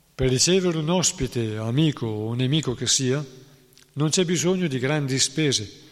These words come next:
è solo questione di buone maniere. Quando Maharaj Parikshit varcò la soglia della capanna di Samika Rishi, non si aspettava da lui un'accoglienza regale, perché sapeva che i santi e i rishi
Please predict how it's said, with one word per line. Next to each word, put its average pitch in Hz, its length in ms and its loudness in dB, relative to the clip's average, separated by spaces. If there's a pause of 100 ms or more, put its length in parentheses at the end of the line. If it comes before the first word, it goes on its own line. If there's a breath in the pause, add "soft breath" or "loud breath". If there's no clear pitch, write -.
(260 loud breath)
è 131 100 -6
solo 135 300 0
questione 131 560 -2
di 120 80 -4
buone 110 260 -6
maniere. 107 480 -8 (1900 soft breath)
Quando 135 300 0
Maharaj 160 400 2
Parikshit 156 560 -2
varcò 131 360 0
la 139 120 2
soglia 147 340 2
della 123 220 0
capanna 127 560 -2
di 120 140 -2
Samika 127 460 -2
Rishi, 143 600 -4 (680 loud breath)
non 160 160 0
si - 100 2
aspettava 180 580 0
da 135 100 0
lui 151 240 2
un'accoglienza 127 840 0
regale, 113 480 -4
perché 127 280 -2
sapeva 143 480 0
che 123 120 -4
i 120 80 0
santi 127 540 0
e 117 240 -2
i 123 40 0
rishi 131 600 -2